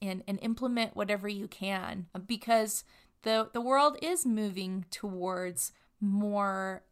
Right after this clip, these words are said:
you know, cognitive-based work and less of this mechanical, straightforward, um, type of work. And, and we need people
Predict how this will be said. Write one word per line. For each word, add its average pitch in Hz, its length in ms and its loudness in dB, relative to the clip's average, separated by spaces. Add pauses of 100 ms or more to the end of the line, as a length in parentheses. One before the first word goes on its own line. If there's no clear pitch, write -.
you 208 100 -2
know, 196 140 0
cognitive-based 196 1160 0
work 185 500 -2 (100)
and 202 220 0
less 190 540 -2 (320)
of 202 180 -4
this - 380 -2 (100)
mechanical, 190 1300 -2
straightforward, 185 920 -4 (280)
um, 202 420 -8
type 202 280 -8
of 196 120 -6
work. 185 420 -8 (200)
And, 196 400 0 (260)
and 208 240 0
we 226 120 4
need 220 420 0
people 208 440 -6